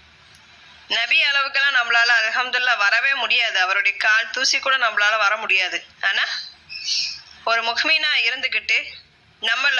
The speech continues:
நம்மள நம்பி வர பெண்ணை மாமியார் என்ற பெயர்ல ஆண்களுடைய அம்மா கொடுமைப்படுத்தும் பொழுது அதை ஏன்னு கேட்டா பிரச்சனை வரும், குடும்பம் பிரியும்,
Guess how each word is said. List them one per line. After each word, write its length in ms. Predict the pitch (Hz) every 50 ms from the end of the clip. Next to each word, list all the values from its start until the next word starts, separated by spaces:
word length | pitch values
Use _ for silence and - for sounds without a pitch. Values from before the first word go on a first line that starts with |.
| 208 208
நம்மள 340 | 214 214 220 220 214 220 214
நம்பி 300 | 214 233 269 302 330 302
வர 240 | 254 247 247 247 254
பெண்ணை 380 | 247 247 247 240 247 247 240 269 320 - - - - - - - - _ _ _ _ -
மாமியார் 640 | 208 214 240 262 269 302 311 294 285 277 285 294 285
என்ற 340 | 277 254 240 240 247 233 226
பெயர்ல 580 | - - 220 220 226 233 247 247 233 220 214 214 240 277 302 - - - - - - - _ _ - - - - - - - - - - - -
ஆண்களுடைய 600 | - 220 233 247 254 240 240 226 214 202 208 208
அம்மா 580 | 208 196 196 202 226 233 226 240 254 262 - - - - - - - - - _ _ _ -
கொடுமைப்படுத்தும் 840 | - 240 247 254 294 294 285 262 - 220 214 - - - 262 247 233
பொழுது 680 | 214 190 190 196 190 190 214 233 208 - - - - - - - - - - - - - - - - - - - - - - - - -
அதை 500 | - 202 202 214 214 208 208 202 220 247
ஏன்னு 400 | 277 311 320 320 320 302 269 -
கேட்டா 640 | - 240 233 240 240 - 220 208 220 254 - - - - - _
பிரச்சனை 440 | - - 208 214 - - 277 269 262
வரும், 600 | 240 208 190 190 196 196 208 214 208 190 180 - - - - - - - - - - - -
குடும்பம் 440 | 233 254 254 294 269 262 254 226 220
பிரியும், 800 | 226 220 220 226 233 - 214 220 185 202 214 208 190 175 175